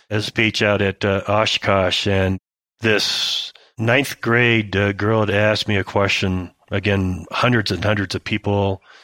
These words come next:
in attendance. And I was asked the question, "Do I believe that a space plane is possible, being able to fly into space and then fly back and land at an airport?"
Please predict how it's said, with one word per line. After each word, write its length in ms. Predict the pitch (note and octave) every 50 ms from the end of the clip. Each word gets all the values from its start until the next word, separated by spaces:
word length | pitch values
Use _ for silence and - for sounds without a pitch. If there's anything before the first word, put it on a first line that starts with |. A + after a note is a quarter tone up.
| - _ _ -
in 240 | G#2 G#2 G2+ G2+
attendance. 640 | G2 F#2 - - - C#3 C#3+ B2+ F#2+ F2 F2+ - -
And 420 | G#2+ G2+ G2 G2 G2 F#2+ F2+ F2+ - - - - - - - _
I 140 | - A2+ A2+
was 160 | A2+ A2+ B2
asked 240 | B2 C#3 D#3+ D3+ -
the 40 | B2+
question, 840 | - - B2 B2 A#2 - - A#2 A2 A2 G#2+ G#2+ G#2+ G2+ G2 G2+ _ _ _ - - - _ _ -
"Do 200 | A2+ A#2 A#2 A#2+
I 120 | A#2+ C3
believe 460 | B2+ B2 A#2+ A#2 A2+ A2+ A2+ A2 G2+ G2+
that 340 | G#2 G#2 G#2 G#2 G#2+ - _ - _ -
a 120 | A2 A2
space 400 | G2+ - - - B2 B2+ B2 -
plane 420 | - - A#2 G2+ F#2+ F#2+ F#2 F#2 F2
is 220 | G2 G#2 G2 -
possible, 680 | - - - A2 G#2 G2 - - E2+ F2 F2 - - - _ - - - - - - - -
being 160 | A#2 A2+ A2+
able 180 | A2+ G#2 G2+
to 100 | G2 -
fly 380 | F2 - - A#2 A2+ A#2 B2 B2
into 240 | B2+ B2 A#2+ A2+ G#2+
space 800 | - - - A2 G#2+ G2+ F#2 F2+ F2+ F2+ - - - - - - _ _ - - _ _
and 140 | - A#2 A2
then 80 | G#2 G2+
fly 300 | - - - A2 G#2+ G#2+
back 400 | G2+ G2+ G2+ G2+ G2 G2 - -
and 160 | F#2 F#2 F2+
land 380 | F2 F#2 F#2+ G2 G2 G2 G2 -
at 180 | - F#2 F#2
an 160 | F2 E2+ E2+ F2
airport?" 480 | F2+ F2 - - - D#2+ D#2 - -